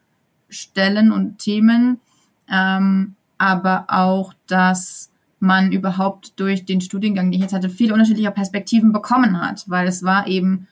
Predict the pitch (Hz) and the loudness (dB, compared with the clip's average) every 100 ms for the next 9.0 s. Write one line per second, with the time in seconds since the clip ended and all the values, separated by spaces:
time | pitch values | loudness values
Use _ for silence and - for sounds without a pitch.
0 | _ 190 190 185 175 185 185 202 208 196 | _ -4 -2 0 0 -2 -2 -2 0 -2
1 | - 262 233 240 185 185 185 190 208 185 | 2 2 4 4 2 0 -2 -2 -2 -4
2 | - 185 196 247 494 _ - - - - | -2 0 2 0 -4 _ -20 -20 -20 -10
3 | 185 190 185 202 190 190 202 196 196 185 | -4 0 0 -2 -4 -2 -2 -2 -2 -2
4 | 190 190 185 208 180 - 226 214 202 190 | -4 -6 -6 -6 -6 0 0 0 -4 -4
5 | 214 202 202 190 190 190 208 196 180 214 | -2 -2 -4 -2 -2 -2 -2 -2 -2 -4
6 | - 214 - 190 196 190 196 190 185 190 | -4 -8 -6 -2 -2 -4 -4 0 0 -2
7 | _ _ _ 196 226 247 262 247 220 220 | _ _ _ -4 -2 0 0 0 0 -2
8 | - 185 - 196 180 175 185 170 170 170 | -2 -4 -2 0 0 -2 -4 0 0 -2